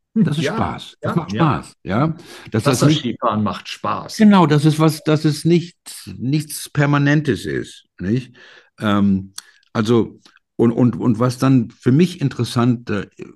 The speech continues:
Speaker 1: dazugehört, und das ist auch eine Diskussion, die wir schon öfters betrieben haben, das ist, ist Golf ein Sport oder, oder ein Sport oder ein Spiel?
Speaker 2: Mhm.
Speaker 1: Ja?
Speaker 2: Mhm. Ja.
Speaker 1: Ähm, ähm, für mich ist es ein Spiel. N-,
Speaker 2: Ja.
Speaker 1: nicht, nicht, dass das wichtig ist, ja,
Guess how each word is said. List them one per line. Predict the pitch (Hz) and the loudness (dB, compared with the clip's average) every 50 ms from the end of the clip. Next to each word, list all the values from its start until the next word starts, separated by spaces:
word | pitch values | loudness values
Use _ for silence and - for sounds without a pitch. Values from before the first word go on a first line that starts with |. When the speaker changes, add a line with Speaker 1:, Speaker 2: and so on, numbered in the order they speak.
| _ - 117 - _ _ _ _ _ | _ -20 -20 -20 _ _ _ _ _
Speaker 1:
dazugehört, | - - - - - 170 180 170 143 113 107 98 - | -8 -8 -6 0 2 2 4 4 4 4 4 2 0
und | 92 98 | -4 -4
das | 107 101 | -4 -4
ist | 92 | -2
auch | 117 143 151 | 0 2 2
eine | 156 135 | 2 2
Diskussion, | 117 113 104 - - - 95 - - 98 95 98 95 | 0 -2 -4 -4 -6 -8 -8 -2 0 0 2 4 4
die | 98 95 | 2 2
wir | 98 92 | 2 0
schon | - - 87 73 | 0 -2 -4 -4
öfters | - 104 101 - 95 90 87 - - | -4 -6 -4 -2 -2 -2 -2 -4 -10
betrieben | - - 82 - - 98 90 87 82 90 87 | -14 -14 -14 -6 -2 -2 0 0 0 -2 -2
haben, | 87 92 101 113 123 110 | -2 0 0 0 2 0
das | 104 98 90 | 0 0 -2
ist, | 92 104 95 - - | -2 -4 -4 -4 -8
ist | - 95 - - | -12 -12 -6 -2
Golf | 92 101 110 107 107 - | 0 0 0 0 0 -4
ein | 104 90 | -6 -6
Sport | - - 90 92 104 117 120 117 - | -4 -2 0 2 2 2 0 -2 -2
oder, | 110 110 107 104 104 104 98 92 95 _ _ _ - _ _ _ | 0 0 0 0 0 -2 -2 -4 -8 _ _ _ -20 _ _ _
oder | - 92 90 92 | -6 -4 -2 -2
ein | 90 | -2
Sport | 87 - - 107 117 101 | -4 -2 0 0 0 0
oder | 113 117 | 0 0
ein | 110 98 | 0 -2
Spiel? | - - 92 82 69 58 58 - _ _ _ _ _ _ _ _ | -2 0 0 0 0 0 -4 -10 _ _ _ _ _ _ _ _
Speaker 2:
Mhm. | 113 110 101 95 95 92 95 95 - - - | -2 0 0 2 0 0 -2 -4 -10 -10 -6
Speaker 1:
Ja? | 95 110 | -2 0
Speaker 2:
Mhm. | - - 95 98 113 - _ _ _ _ _ _ _ | 0 0 0 -2 -4 -10 _ _ _ _ _ _ _
Ja. | - 92 95 95 | -2 0 0 2
Speaker 1:
Ähm, | 92 90 87 87 90 - _ _ _ _ _ _ _ _ _ _ _ _ _ | 2 0 -2 -2 -6 -12 _ _ _ _ _ _ _ _ _ _ _ _ _
ähm, | - 82 82 85 - | -8 -6 -6 -6 -2
für | - 104 | 2 4
mich | 147 175 175 | 4 4 6
ist | 190 180 147 143 | 4 4 2 2
es | 135 131 | 0 -2
ein | 135 131 | -2 -4
Spiel. | - - - 127 123 107 82 - - - - _ _ _ _ _ _ _ _ _ _ _ _ _ _ _ _ _ _ _ | -4 -2 0 2 4 4 4 2 -2 -8 -18 _ _ _ _ _ _ _ _ _ _ _ _ _ _ _ _ _ _ _
N-, | - - - - - 123 | -18 -16 -8 -2 0 0
Speaker 2:
Ja. | 110 113 - | 2 2 2
Speaker 1:
nicht, | 139 151 160 147 151 165 175 156 156 | 2 2 2 4 4 4 4 4 4
nicht, | 180 170 175 | 2 4 4
dass | 165 147 151 | 2 2 2
das | 151 131 120 120 | 0 0 2 2
wichtig | 147 160 - - - 78 - - | 0 0 0 -2 -2 -4 -2 -4
ist, | 71 58 - - - | -10 -12 -12 -10 -8
ja, | 71 82 101 127 143 143 | -4 -2 -2 -2 -2 -4